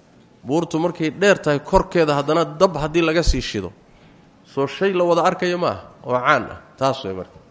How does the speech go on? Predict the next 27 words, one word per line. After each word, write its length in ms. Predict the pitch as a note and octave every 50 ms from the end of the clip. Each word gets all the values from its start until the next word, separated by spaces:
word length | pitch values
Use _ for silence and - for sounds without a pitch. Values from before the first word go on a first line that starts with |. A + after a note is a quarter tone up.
| - - - - _ _ -
Marka 240 | - C#3 C#3 - D3
wuxuu 240 | D#3 D#3 D#3 D3+ D#3
leeyahay, 460 | F#3 F#3+ F3+ E3 D#3 D#3 F3 F#3+ F#3 - - - - - _ _ _ _ _ _ _ _ -
nusuusta 920 | B2+ B2+ C#3+ C#3+ - - - F#3+ G3+ F#3+ - - - F3 E3+ - - C3
fadliga 720 | - - F3+ G3 F#3+ F3 E3+ E3+ D#3+ E3 F3+ F3+ - - -
cilmiga, 520 | D#3+ E3+ F#3 F#3 E3+ D#3+ D3+ C#3+ C#3 C#3+
culimadu, 640 | - - C#3 C#3+ D3 D3+ D#3 F3+ F#3+ F3 C#3 A#2 G#2 - - - - - - -
kitaabkana 580 | - - C3+ - - F#3+ F#3 F3 F#3 - E3 D#3+
waa 160 | D#3 D3 C#3+
ku 120 | - - E3
yimid 180 | D3+ C#3 C3 B2+
Qur-aanka, 580 | C#3 C#3+ D3+ C#3+ B2+ - C#3 C#3+ D#3+ F3 F3 - - - - - - - - - _ - -
axaadiista 500 | - - C#3 C#3+ C#3+ D#3 D#3+ D3+ - D3+
nebigana 340 | D3 D#3 D3 C#3+ C#3 C3+ C3+
waa 140 | C3 C3 B2+
ku 140 | B2 - -
yimid. 300 | D3+ D3+ D3+ D#3 D#3+ D3+ D3+ - - - _ _ _ _ _ _ _ _ _ _ _ _ _ _ _
Wax 160 | E3 G3 G#3 - - - F3+ F3 D#3+ D3
qarsoonna 480 | - F3 E3 - - F#3+ G3 G3 F#3 F3+
maba 200 | F3 F#3+ F#3 F3+
ahe, 200 | E3+ E3+ E3+ E3+ E3+
waaba 280 | D#3+ D#3+ D#3+ D#3 D3+
caasho 340 | D3 C#3 D3+ D3 - - D3
garatay, 380 | C#3+ D3 D3 D#3 D3+ - - G#2+
waa 120 | G#2 G#2+
caan 280 | G#2 - C3+ D3 C3+ A2+ G2+
waay. 160 | F#2 F2 D#2+